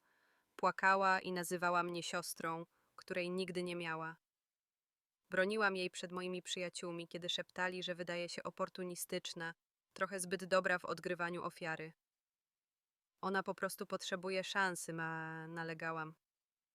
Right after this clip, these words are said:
"Jest teraz rodziną". Chciałam w to wierzyć. Chciałam, żeby mój brat wreszcie wybrał kogoś, kto wniesie coś do naszej rodziny, a nie tylko weźmie. Leżąc na podłodze w kuchni, wspomnienie mojej własnej dobroci smakowało jak kwas w gardle.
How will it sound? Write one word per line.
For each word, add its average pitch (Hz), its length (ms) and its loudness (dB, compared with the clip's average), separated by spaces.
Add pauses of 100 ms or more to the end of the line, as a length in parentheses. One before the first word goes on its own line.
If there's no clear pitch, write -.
(360)
"Jest 175 300 -4
teraz 175 320 -2
rodziną". 175 560 -4 (1000)
Chciałam 185 400 0
w - 80 -16
to 180 120 -6
wierzyć. 165 580 -6 (360)
Chciałam, 196 420 0
żeby 185 180 -4
mój 175 180 -4
brat 180 340 -2
wreszcie 175 340 -2
wybrał 170 320 -2
kogoś, 180 420 -2
kto - 180 -6
wniesie 180 320 -4
coś 180 180 -4
do 175 100 -2
naszej 175 280 0
rodziny, 175 440 -4 (140)
a 180 80 0
nie 185 160 0
tylko 175 320 -2
weźmie. 160 380 -4 (340)
Leżąc 233 460 12
na 196 100 12
podłodze 180 420 12
w - 100 -10
kuchni, 170 560 4
wspomnienie 208 580 10
mojej 185 280 10
własnej 190 400 8
dobroci 175 500 6
smakowało 170 640 10
jak 165 320 4
kwas 165 340 10
w 160 80 0
gardle. 147 460 4